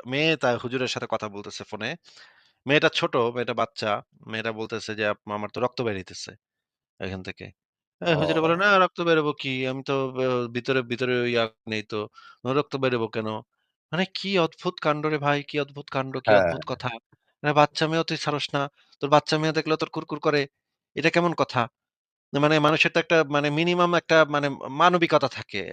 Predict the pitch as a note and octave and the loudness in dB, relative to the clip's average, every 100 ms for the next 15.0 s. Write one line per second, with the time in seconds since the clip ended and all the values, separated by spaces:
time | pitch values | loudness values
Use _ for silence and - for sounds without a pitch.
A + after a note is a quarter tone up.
0 | B2+ D#3+ - E3 D#3+ D3+ C#3+ B2+ C3 C3 | 2 2 4 0 2 -2 -4 -4 -6 -6
1 | A2+ G#2 G2+ _ _ _ _ F3+ - G3 | -8 -10 -12 _ _ _ _ -12 6 12
2 | F#3 E3+ F3 E3+ D#3+ E3 D#3+ D3+ D3 C#3+ | 12 10 -2 -2 0 0 0 0 -2 -2
3 | B2 B2+ G2+ B2+ B2 A#2+ B2+ _ _ - | -6 -8 -6 -8 -6 -6 -6 _ _ -2
4 | G3 F#3+ F#3 E3+ D3+ C3+ C#3 C#3 A#2+ G#2 | 2 2 2 0 -2 -4 0 0 0 -2
5 | C#3 C#3 E3+ D#3+ E3+ D#3+ E3 E3 D#3+ D#3 | 0 0 0 -6 -6 -6 -4 -2 -2 -2
6 | D#3 G3+ - F3 C#3+ C3 - A#2 A2+ G#2 | -4 -4 -6 -8 -8 -8 -8 -6 -6 -4
7 | G#2+ D#3+ B2+ F3 - G#3+ G3 F3 - D#3 | -8 -8 0 2 2 0 -2 -4 -6 -8
8 | D3+ D3 D3 C#3+ D3 C#3+ C3 - - - | -8 -6 -6 -6 -8 -10 -12 -20 -10 0
9 | F#3 F#3 F3+ E3 B2+ - A#2 B2+ C#3 D#3 | 2 4 2 0 -4 -4 -4 -4 -2 -2
10 | C#3 A#2+ A2+ A2 G#2+ G#2 _ _ _ _ | 0 0 -2 -8 -8 -10 _ _ _ _
11 | _ D#3 - F3 G3 G3+ G3+ F#3+ F#3+ F#3+ | _ -6 4 6 8 10 10 10 8 8
12 | E3 - D3+ A#2 D3 C3 E2 - - _ | 6 2 2 6 6 6 0 -4 -16 _
13 | - G#3 B3+ B3 A3 - - B2 - A3 | -2 4 4 4 0 -4 -14 -14 -12 -10
14 | A#3 A3 - B2+ A3+ C#3+ D3+ E3+ G3+ G#2+ | -8 -10 -2 -2 2 4 4 2 0 -2